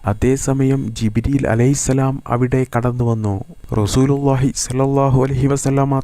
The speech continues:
തങ്ങൾ ജിബ്രീൽ അലൈഹിസ്സലാമിനോട് ചോദിച്ചു,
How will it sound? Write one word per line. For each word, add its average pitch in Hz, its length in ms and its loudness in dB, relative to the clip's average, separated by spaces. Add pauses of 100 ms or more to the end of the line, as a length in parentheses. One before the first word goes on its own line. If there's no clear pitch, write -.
തങ്ങൾ 139 340 2 (500)
ജിബ്രീൽ 120 440 2
അലൈഹിസ്സലാമിനോട് 131 800 2
ചോദിച്ചു, 123 680 0